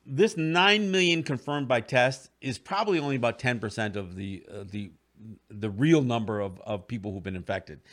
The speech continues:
But even if it's ninety million, even if ninety million people have been infected, you still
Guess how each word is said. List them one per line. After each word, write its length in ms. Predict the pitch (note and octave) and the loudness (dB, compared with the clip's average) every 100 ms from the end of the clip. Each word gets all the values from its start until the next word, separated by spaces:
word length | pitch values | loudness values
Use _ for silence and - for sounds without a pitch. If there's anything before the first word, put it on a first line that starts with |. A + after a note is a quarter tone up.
| - - - - | -20 -20 -8 2
But 120 | F#3 | 2
even 200 | C#4+ F4 | 4 2
if 100 | D4+ | 2
it's 200 | E3 G#2+ | -2 -2
ninety 420 | A2 C3+ E3+ C3+ | -2 0 0 -2
million, 460 | G#2+ G#2 A#2+ D#3 F3 _ _ _ _ - | -2 -4 -4 -6 -10 _ _ _ _ -4
even 220 | G#3+ D4 | -2 0
if 120 | C#4+ | 0
ninety 520 | C#3 C3 F3 A#3+ A#3+ | 0 0 -2 -2 -6
million 320 | F3+ D#3+ D#3+ | -4 -4 -4
people 300 | C3+ C3 C#3 | -4 -6 -6
have 100 | B2+ | -6
been 80 | G#2+ | -4
infected, 480 | G#2+ A#2 A2+ - F2+ _ _ - - - - - _ | -4 -4 -4 -6 -12 _ _ -20 -20 -20 -20 -20 _
you 280 | - D#3+ D#4+ | -2 4 4
still 520 | - - F4+ E4+ B3 | 4 -2 -2 -2 -4